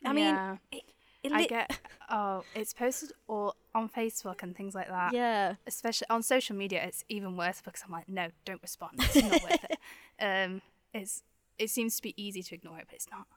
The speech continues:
Speaker 2: <laughs> It's not easy.
Speaker 1: No.
Speaker 2: Um, and yeah, the thing about the gender pay gap, I don't know so much about it that I can talk enough about it.
Speaker 1: Mm.
Speaker 2: That's, I kinda wanna learn more about it so that when people talk
Speaker 1: But
Speaker 2: to
Speaker 1: that's
Speaker 2: me,
Speaker 1: the thing, you feel like
Speaker 2: I
Speaker 1: you've gotta
Speaker 2: can
Speaker 1: be on
Speaker 2: do.
Speaker 1: top of all of your
Speaker 2: Yeah,
Speaker 1: knowledge to be able to
Speaker 2: literally.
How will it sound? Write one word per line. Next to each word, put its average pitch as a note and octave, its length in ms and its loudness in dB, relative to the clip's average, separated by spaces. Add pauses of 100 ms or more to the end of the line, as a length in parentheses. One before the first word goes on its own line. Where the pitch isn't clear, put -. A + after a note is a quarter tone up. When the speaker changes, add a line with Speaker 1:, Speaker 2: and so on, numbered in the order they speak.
(140)
Speaker 2:
<laughs> - 0 -
It's - 240 -8
not - 100 -14 (100)
easy. - 160 -18 (100)
Speaker 1:
No. F#3+ 180 -2
Speaker 2:
Um, G#3 600 4 (640)
and A3 380 -4 (100)
yeah, A#3 240 2
the A3+ 80 2
thing D4+ 240 4
about G#3+ 220 2
the F#3 100 -12
gender G3 240 -6
pay F#3+ 180 -8
gap, F3 280 -4
I G#3 100 4
don't B3+ 220 0
know A3+ 160 -2
so G#3 320 0
much - 200 -6
about E3 200 -4
it - 80 -12
that E3 100 -6
I F3 60 -6
can F#3+ 180 -10
talk F#3+ 380 -8
enough F3+ 200 -8
about - 240 -10
it. G#3+ 60 -4
Speaker 1:
Mm. G3+ 320 -2
Speaker 2:
That's, A3 240 4 (100)
I A3+ 120 4
kinda B3+ 240 4
wanna G#3+ 180 0
learn F#3 240 0
more F3+ 160 2
about F3 240 -2
it F3 60 -12
so F#3+ 140 -8
that D#3 180 -12
when F3+ 140 -12
people F3 380 -12 (120)
talk A#3 220 2
Speaker 1:
But F#4+ 80 6
Speaker 2:
to G#4+ 80 8
Speaker 1:
that's B4 100 6
Speaker 2:
me, F#4+ 60 6
Speaker 1:
the F#4+ 40 0
thing, A4 220 4
you B3+ 80 -2
feel F#4 200 4
like F4+ 80 8
Speaker 2:
I - 20 4
Speaker 1:
you've C#4 80 -4
gotta A#3 120 10
Speaker 2:
can G#3+ 40 0
Speaker 1:
be C4 100 8
on G3 100 6
Speaker 2:
do. F3+ 60 0
Speaker 1:
top - 240 6
of C4 100 4
all G#3+ 140 6
of F#3 100 -2
your F#3+ 80 4
Speaker 2:
Yeah, G3 40 2
Speaker 1:
knowledge A3 640 6
to - 120 2
be B3+ 100 6
able A#3 160 6
to G3+ 60 2
Speaker 2:
literally. F3+ 80 6